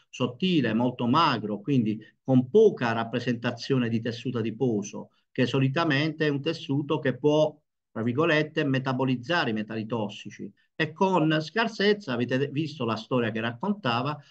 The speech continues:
anche di tessuto muscolare, perché andava intanto in sarcopenia, perché questo stato infiammatorio esteso creava chiaramente anche un atteggiamento sarcopenico. Parliamo di una triatleta, parliamo di una dog sitter, parliamo di una donna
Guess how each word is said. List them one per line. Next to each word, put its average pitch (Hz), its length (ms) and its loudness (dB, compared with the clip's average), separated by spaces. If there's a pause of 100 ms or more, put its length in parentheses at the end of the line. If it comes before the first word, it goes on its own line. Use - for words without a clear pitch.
(120)
anche 196 280 2
di 156 140 2
tessuto 156 560 -2
muscolare, 156 680 2
perché 127 200 -2
andava 135 360 0
intanto 196 760 -2 (120)
in 131 140 0
sarcopenia, 147 1000 0 (160)
perché 131 200 -2
questo 139 240 0
stato 196 320 0
infiammatorio 139 920 0
esteso 135 840 -2 (220)
creava 220 420 4
chiaramente 185 580 0
anche 147 200 -2
un 131 80 0
atteggiamento 180 640 -2
sarcopenico. 131 880 -2
Parliamo 131 400 0
di 120 80 2
una 117 180 0
triatleta, 151 720 -2
parliamo 113 360 -6
di 107 80 -6
una 113 140 -2
dog 131 300 0
sitter, - 500 -6
parliamo 127 320 0
di 104 60 0
una 117 160 0
donna 175 440 -2